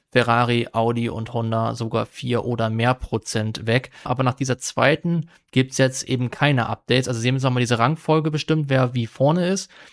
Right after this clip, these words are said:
aber es gibt jetzt eben keine neuen Token zur Entwicklung. Also Audi hat jetzt zum Beispiel einen Turbolader in Barcelona gebracht und haben jetzt noch einen übrig. Äh, den dürfen sie dann noch verwenden, wenn sie den nicht schon irgendwo verwendet haben. Äh,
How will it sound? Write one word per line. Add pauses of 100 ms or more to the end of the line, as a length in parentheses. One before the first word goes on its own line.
(120)
aber
es
gibt
jetzt
eben
keine
neuen
Token
zur
Entwicklung.
Also (360)
Audi
hat
jetzt
zum
Beispiel
einen
Turbolader
in
Barcelona
gebracht
und
haben
jetzt
noch
einen
übrig. (320)
Äh,
den
dürfen
sie
dann
noch
verwenden,
wenn
sie
den
nicht
schon
irgendwo
verwendet
haben. (400)
Äh,